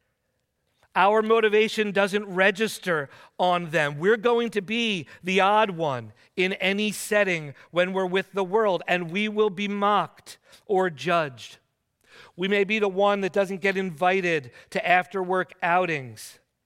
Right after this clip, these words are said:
Or worse, we may be hated and wrongly accused by the maligning world. But don't forget that Jesus said, "Blessed are you when others revile you and persecute you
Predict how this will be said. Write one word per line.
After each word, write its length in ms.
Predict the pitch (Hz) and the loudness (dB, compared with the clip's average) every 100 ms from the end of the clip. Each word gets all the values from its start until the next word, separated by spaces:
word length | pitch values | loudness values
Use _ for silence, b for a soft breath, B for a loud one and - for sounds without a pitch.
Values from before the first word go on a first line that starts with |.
| _ B B | _ B B
Or 180 | 185 190 | 0 0
worse, 640 | 190 220 180 123 - - _ _ _ _ B B | 4 2 0 -4 -12 -16 _ _ _ _ B B
we 160 | - 202 | -4 0
may 180 | 208 208 | 2 2
be 160 | 202 | 0
hated 640 | 180 - 208 220 175 135 120 B B | -6 -4 -2 -2 -2 -6 -8 B B
and 280 | 180 175 160 | -2 -2 0
wrongly 540 | 180 208 220 220 220 | 4 4 2 -2 0
accused 640 | 208 208 - 226 220 190 | -2 -4 -6 -4 -2 -2
by 160 | 147 175 | 0 0
the 80 | 175 | 0
maligning 880 | 170 160 165 175 185 185 185 180 143 | -4 -2 0 0 0 -4 -6 -8 -6
world. 420 | 151 143 123 117 _ _ _ _ _ _ _ _ _ _ _ _ _ _ _ _ _ _ | -4 -4 -6 -14 _ _ _ _ _ _ _ _ _ _ _ _ _ _ _ _ _ _
But 120 | - 180 | -14 -6
don't 180 | 220 | -6
forget 380 | 220 208 202 196 | -4 -8 -8 -8
that 120 | 175 | -10
Jesus 420 | 135 180 190 190 - | -12 -10 -8 -8 -8
said, 340 | - 170 147 | -4 -4 -4
"Blessed 460 | 160 175 196 220 175 | -6 -6 -4 -6 -6
are 100 | 160 | -6
you 500 | 143 147 143 147 170 b b | -8 -10 -8 -10 -16 b b
when 200 | - 170 175 | -6 -6 -2
others 400 | 160 160 175 170 | -2 -2 -6 -4
revile 520 | 196 190 208 208 175 | -6 -2 -2 -2 -4
you 320 | 131 120 101 _ _ _ _ _ _ | -6 -12 -16 _ _ _ _ _ _
and 200 | 160 160 | -10 -10
persecute 720 | - 214 208 202 - - 143 - | -4 -2 -2 -6 -12 -14 -16 -14
you 300 | 127 120 | -16 -16